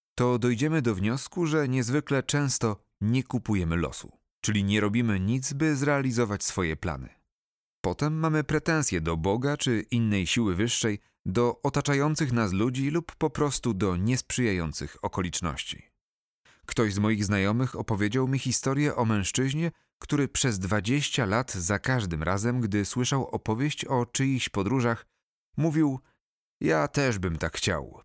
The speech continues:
pasjonują mnie obce kraje. Chciałbym oglądać inne krajobrazy,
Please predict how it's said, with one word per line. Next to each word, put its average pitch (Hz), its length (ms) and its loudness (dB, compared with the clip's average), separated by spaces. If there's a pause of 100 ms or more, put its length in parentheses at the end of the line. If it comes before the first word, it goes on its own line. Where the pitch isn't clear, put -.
pasjonują 107 680 2
mnie 101 240 2
obce 104 240 -2
kraje. 76 440 -4 (380)
Chciałbym 151 440 0
oglądać 135 460 2
inne 131 340 2
krajobrazy, 113 720 0